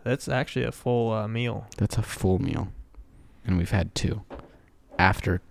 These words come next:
Speaker 2: two beers and dinner.
Speaker 1: Yep.
Speaker 2: We've had six full meals in the past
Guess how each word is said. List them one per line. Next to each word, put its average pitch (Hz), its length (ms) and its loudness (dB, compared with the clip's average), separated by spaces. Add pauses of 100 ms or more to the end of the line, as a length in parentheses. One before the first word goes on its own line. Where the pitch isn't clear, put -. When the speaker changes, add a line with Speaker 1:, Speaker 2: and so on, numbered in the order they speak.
(100)
Speaker 2:
two 98 220 4
beers 87 320 4
and 87 200 0
dinner. 87 360 0 (340)
Speaker 1:
Yep. - 100 -8 (720)
Speaker 2:
We've 98 140 2
had 92 240 6
six - 340 2
full 90 240 4
meals 85 500 0 (800)
in 104 140 4
the 90 60 2
past - 420 0